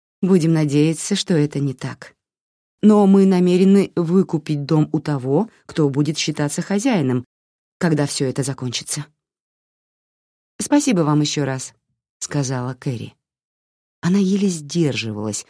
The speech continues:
пока они не вышли на улицу. "Ты заметил выражение ее лица, когда она увидела фотографию?" Фалька обошел машину и посмотрел на нее поверх машины. "Видел. Это был выдающийся шаг, Девлин".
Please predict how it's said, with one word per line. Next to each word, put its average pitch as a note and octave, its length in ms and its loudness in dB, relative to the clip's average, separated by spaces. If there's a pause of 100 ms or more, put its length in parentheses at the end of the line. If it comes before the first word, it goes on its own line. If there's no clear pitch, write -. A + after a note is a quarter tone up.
пока D#3+ 260 -2
они D3+ 160 4
не D3 160 2
вышли C3+ 320 -4
на C3+ 180 -4
улицу. - 420 -10 (960)
"Ты G3+ 120 4
заметил F#3+ 460 4
выражение E3 580 0
ее D#3 160 -2
лица, E3 360 -2
когда D3 320 0
она D#3 180 2
увидела D#3+ 340 0
фотографию?" D#3 640 -6 (560)
Фалька G3 480 2
обошел D#3 440 2
машину F#3 440 4
и F#3 140 -2
посмотрел D3+ 600 0
на D#3+ 100 2
нее D3+ 320 4
поверх C3+ 400 -2
машины. G#2+ 520 -6 (880)
"Видел. C#3+ 440 0 (360)
Это D#3 240 0
был G#3 200 4
выдающийся F3+ 840 2
шаг, A#2+ 300 -4
Девлин". G#2 400 -6